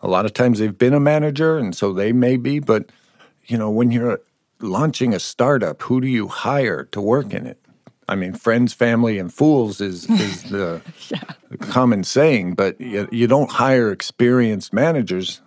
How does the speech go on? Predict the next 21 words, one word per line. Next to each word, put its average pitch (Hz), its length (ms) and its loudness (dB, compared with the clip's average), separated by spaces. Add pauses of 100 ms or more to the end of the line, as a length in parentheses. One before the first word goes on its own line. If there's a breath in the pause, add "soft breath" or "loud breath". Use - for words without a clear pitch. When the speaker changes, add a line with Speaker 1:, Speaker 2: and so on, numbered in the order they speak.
(120)
Speaker 1:
most 92 360 -4
of 95 120 -2
the 85 80 -6
time. - 480 -4 (240)
Speaker 2:
There 220 260 2
was 190 140 0
that 165 200 0
second 202 360 -2
group 165 260 -4
he - 140 -4
mentioned. 170 480 -2
The 175 120 0
one 214 340 2
was 190 200 0
that, 170 300 0
you 170 60 -4
know, 170 220 -4
that 165 260 -8
these 170 360 -8
young, 170 480 -4
uh, 160 560 -6